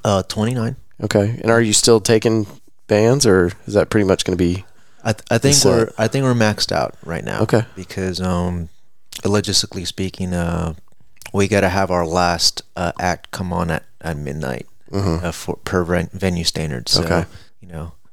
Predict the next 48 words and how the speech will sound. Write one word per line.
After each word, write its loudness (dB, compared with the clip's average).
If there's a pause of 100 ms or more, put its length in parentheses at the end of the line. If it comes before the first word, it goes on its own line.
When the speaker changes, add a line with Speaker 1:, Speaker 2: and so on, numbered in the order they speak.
(180)
Speaker 1:
which 2
is, 4
which -2
is 4
good. 2
We're 4
overbooked. 0
We 0
have 2
l-, -8 (100)
ten 0
bands 2
at 0
least -2
a -2
day. -4
So, 0 (240)
Speaker 2:
Yeah. -8
Speaker 1:
you -4
know, 2
if, -2
uh, 0
on 2
any 2
given 0
day 2
you -6
come, 0 (400)
it's -2
gonna 0
be 0
a -2
fe-, 0 (140)
a 4
face 2
melting -2
experience, 0 (180)
Speaker 2:
<laughs> -20
Speaker 1:
you -4
know, 2
because, 0
uh, 6
you're 2
gonna 4
catch 0
somebody -4
you -4
like. -4